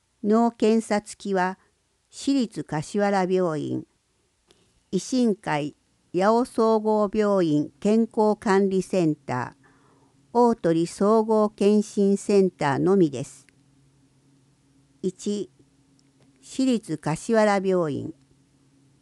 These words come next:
電話、九七零の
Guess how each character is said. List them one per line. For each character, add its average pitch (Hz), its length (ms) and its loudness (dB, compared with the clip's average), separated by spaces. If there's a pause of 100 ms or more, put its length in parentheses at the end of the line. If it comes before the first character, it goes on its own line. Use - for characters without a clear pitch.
電 185 340 6
話、 160 260 -2 (600)
九 233 360 0
七 202 460 2
零 156 380 0
の 139 280 -6